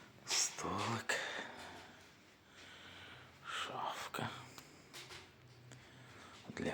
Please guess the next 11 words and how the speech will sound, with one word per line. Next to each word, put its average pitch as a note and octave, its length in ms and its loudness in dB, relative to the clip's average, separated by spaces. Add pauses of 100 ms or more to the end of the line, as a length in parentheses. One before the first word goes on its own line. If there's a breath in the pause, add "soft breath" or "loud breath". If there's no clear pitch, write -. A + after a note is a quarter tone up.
гостей. - 480 2 (1900 loud breath)
Ліжечко F#2+ 520 4 (220)
і - 40 12
коврик. - 840 4 (2000 loud breath)
Поли D2+ 260 10
ще - 200 10
надо - 240 0
буде E2+ 220 4
розпомить, F2+ 560 2
бо - 140 4 (240)
білі. - 380 -6